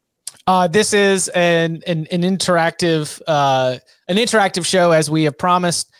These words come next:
Uh, this question coming from the chat from Vols Fan ninety-eight. If Anthony Richardson and Will Levis are really top ten-ish quarterbacks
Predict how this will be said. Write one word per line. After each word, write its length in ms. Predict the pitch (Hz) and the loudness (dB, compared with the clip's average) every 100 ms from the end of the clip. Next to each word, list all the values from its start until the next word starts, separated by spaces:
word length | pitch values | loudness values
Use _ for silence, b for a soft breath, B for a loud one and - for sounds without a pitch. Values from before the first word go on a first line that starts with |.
| _ - | _ -4
Uh, 200 | 147 147 | -2 0
this 200 | 165 - | -2 -2
question 640 | 196 180 - 180 170 160 - | 0 0 0 -2 -2 -4 -6
coming 380 | - 170 170 165 - | -4 -2 -2 -4 -8
from 520 | - 175 185 180 185 | -6 -2 0 0 -4
the 80 | 165 | -6
chat 480 | 151 - 160 156 - b _ | -4 0 0 0 -4 b _
from 140 | 165 151 | -8 0
Vols 280 | 165 160 | 2 2
Fan 220 | - 165 160 | 0 -2 -2
ninety-eight. 580 | 156 147 151 180 - b b b _ - | -4 -2 0 0 -2 b b b _ -4
If 320 | 180 175 - - | 0 0 -2 -4
Anthony 400 | 202 254 320 311 | -2 0 0 0
Richardson 640 | 269 226 226 208 - 226 214 | 0 0 0 -4 0 -2 -2
and 220 | 160 147 | -4 0
Will 320 | 160 220 240 | 2 2 2
Levis 460 | 196 175 127 123 - | 2 0 0 -6 -4
are 180 | 156 151 | -4 -2
really 480 | 156 190 202 196 - | 0 2 2 -2 -4
top 380 | - 190 185 - | -4 -4 -4 -6
ten-ish 440 | - 202 180 - | -4 0 0 -2
quarterbacks 680 | - 190 185 156 147 139 - | -2 0 0 0 -2 -2 -6